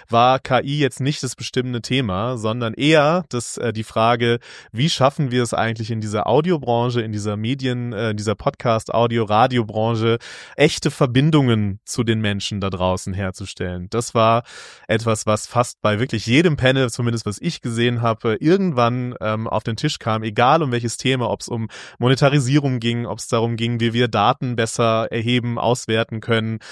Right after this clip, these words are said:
Ähm, alles wurde unter diese Leitfrage gestellt, wie können wir bessere, echte, emotionale Verbindungen zu den Menschen da draußen herstellen, damit wir eine Relevanz behalten, damit wir die Relevanz behalten, die,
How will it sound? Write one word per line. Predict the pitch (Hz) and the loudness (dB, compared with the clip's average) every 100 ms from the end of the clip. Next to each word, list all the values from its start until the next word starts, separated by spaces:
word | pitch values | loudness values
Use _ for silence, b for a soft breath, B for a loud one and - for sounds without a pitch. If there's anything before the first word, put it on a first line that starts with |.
| B B | B B
Ähm, | 113 117 - | -2 -2 2
alles | 117 156 165 - | 4 4 2 0
wurde | 120 135 135 131 | 2 4 4 2
unter | 123 120 | -2 -4
diese | 113 107 | -4 -2
Leitfrage | 104 101 123 - 127 120 | 0 2 2 2 2 2
gestellt, | 110 110 - 110 110 113 - b b b b b - | 0 -4 -2 2 2 0 -4 b b b b b -12
wie | 98 139 | -4 -4
können | 151 135 135 131 | 0 0 2 0
wir | 113 117 113 | 0 0 0
bessere, | 110 - 117 - 107 113 113 | 0 0 0 -2 0 0 2
echte, | 117 131 - - 120 120 120 _ _ _ | 2 0 -2 0 0 0 -4 _ _ _
emotionale | - 143 147 - 120 110 113 | 2 2 2 0 -2 0 0
Verbindungen | 113 117 107 143 151 117 110 | -2 -2 2 2 2 2 -2
zu | - | -4
den | 107 | -4
Menschen | 107 104 110 - 104 | -2 -2 -4 -6 -4
da | 104 | -2
draußen | 101 107 - | 0 0 -2
herstellen, | 107 117 - 120 120 120 B B B B - | -2 -2 0 2 2 2 B B B B -4
damit | 107 113 | -2 0
wir | 120 | 0
eine | 110 107 | 0 2
Relevanz | 104 101 117 156 | 2 4 2 2
behalten, | - 139 127 127 131 127 | 0 2 2 0 -4 -6
damit | 107 107 110 | -6 -6 -6
wir | |
die | 107 | -4
Relevanz | 101 101 98 104 - | -4 -2 -4 -4 -4
behalten, | 107 104 104 104 | -4 -2 -2 -6
die, | 101 101 | -4 -4